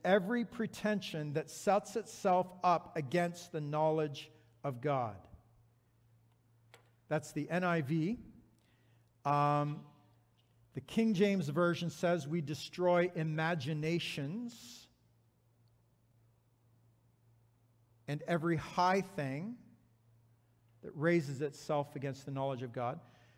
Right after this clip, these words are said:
The New American Standard says, "We destroy speculations, imaginations, speculations."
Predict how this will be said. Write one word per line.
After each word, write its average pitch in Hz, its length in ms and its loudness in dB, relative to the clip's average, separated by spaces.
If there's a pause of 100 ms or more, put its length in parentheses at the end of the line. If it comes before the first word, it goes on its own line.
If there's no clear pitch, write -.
(160)
The 147 100 -4
New 156 240 4
American 196 480 6
Standard 185 420 0
says, 165 300 0
"We 170 120 -2
destroy 175 560 2
speculations, 185 1800 -2 (1800)
imaginations, 185 1400 0 (840)
speculations." 196 1600 0